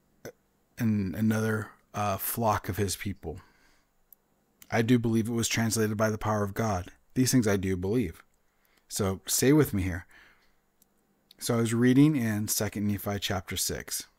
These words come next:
and Jacob, uh,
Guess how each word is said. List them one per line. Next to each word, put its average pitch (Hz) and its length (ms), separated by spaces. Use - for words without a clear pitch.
and 110 360
Jacob, 117 580
uh, 104 300